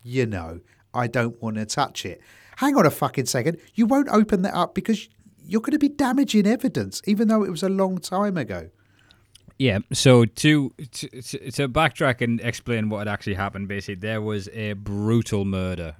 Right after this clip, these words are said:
Speaker 2: Um, I wanna say eighty-four or
Speaker 1: Eighty-two.
Speaker 2: eighty-eight.
Speaker 1: Eighty-two.
Speaker 2: Eighty-two and eighty-four were the two,
Speaker 1: Yeah,
Speaker 2: 'cause
Speaker 1: yeah.
Speaker 2: the last, next lassie disappeared two years later. And the first one, it was a home invasion.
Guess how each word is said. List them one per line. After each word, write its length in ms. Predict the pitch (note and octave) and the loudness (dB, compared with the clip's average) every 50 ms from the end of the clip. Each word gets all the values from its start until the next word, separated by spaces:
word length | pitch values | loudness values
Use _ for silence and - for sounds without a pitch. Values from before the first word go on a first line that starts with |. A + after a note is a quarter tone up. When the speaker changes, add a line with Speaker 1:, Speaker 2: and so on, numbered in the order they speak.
| _ _ _ | _ _ _
Speaker 2:
Um, 460 | G#2+ G#2 G2+ G2 G2 G2 G2 G2 F#2+ - | -10 -8 -8 -6 -6 -6 -8 -8 -10 -10
I 60 | F#2 | -10
wanna 300 | G2 F#2+ G2 G#2+ A2+ A#2 | -8 -8 -6 -4 -4 -6
say 180 | - - B2 A#2 - | -4 -4 -4 -4 -2
eighty-four 680 | - A#2+ A#2 A#2+ E2+ A#2+ A#2+ - - A#2+ B2 D3 G#3 - _ _ _ _ _ - - | -2 -2 -4 -2 -2 -4 -6 -6 -6 -6 -6 -6 -8 -10 _ _ _ _ _ -12 -10
or 60 | G2+ G2 - | -8 -6 -4
Speaker 1:
Eighty-two. 220 | G#2 G#2 G2 F2 | -4 -4 -2 -2
Speaker 2:
eighty-eight. 360 | G2 F#2+ F#2 F2 E2+ D#2+ D2 - _ _ - | -2 -4 -4 -4 -6 -10 -12 -14 _ _ -14
Speaker 1:
Eighty-two. 380 | G#2 G#2 G2+ G2+ - - G#2+ F#2+ | -12 -12 -12 -14 -14 -12 -8 -2
Speaker 2:
Eighty-two 460 | A#2+ B2+ D3 C3+ C3 A#2+ - C#3 B2+ A#2 | 0 2 2 2 -2 0 2 2 4 4
and 80 | A2+ | 2
eighty-four 460 | A2+ A2+ G#2 G#2+ G#2+ - A2+ G#2+ G#2 G2+ | 2 0 0 -4 -6 -6 -6 -6 -4 -4
were 80 | F#2+ F#2+ | -6 -8
the 100 | F#2+ F#2+ | -8 -6
two, 140 | - A2+ | -4 -4
Speaker 1:
Yeah, 100 | G#2 G2+ | -2 -2
Speaker 2:
'cause 80 | G2 G2+ | -2 -4
Speaker 1:
yeah. 120 | G2 F#2+ F#2+ F#2 - | -4 -6 -6 -8 -8
Speaker 2:
the 100 | - A2 | -6 -4
last, 300 | G#2+ G#2 G2 - - - | -2 -2 -4 -6 -8 -8
next 180 | A#2 G2+ - | -8 -8 -6
lassie 180 | - G#2 - G#2+ | -8 -10 -10 -10
disappeared 460 | F#2 F#2+ E2+ G2+ F#2 - F#2+ F#2 E2+ | -10 -10 -12 -12 -12 -10 -10 -10 -10
two 100 | - - F#2 | -8 -10 -8
years 220 | E2+ E2 D#2+ F2+ | -8 -8 -10 -10
later. 240 | G2 F#2+ F2+ - - - _ _ - - - - - _ _ | -12 -12 -12 -12 -14 -18 _ _ -20 -20 -20 -20 -20 _ _
And 200 | A2+ A2+ G#2+ G#2 | -6 -4 -2 -2
the 60 | G2 | -4
first 380 | - - C3 C3 C3 A#2+ - - | -2 0 2 2 4 2 0 -2
one, 160 | A2 G#2 G2+ | -2 -2 -2
it 60 | G2+ | -2
was 140 | G2 G2 G2 | -2 -2 0
a 80 | G#2+ | 0
home 260 | A2 B2 C3+ C#3 C3+ C3 | 2 2 4 4 4 4
invasion. 760 | B2+ A#2+ A2+ A2+ A#2+ A#2+ A#2+ A#2+ A#2 G#2+ - A2+ A2+ G#2+ | 2 2 4 4 4 6 6 6 4 2 2 0 0 0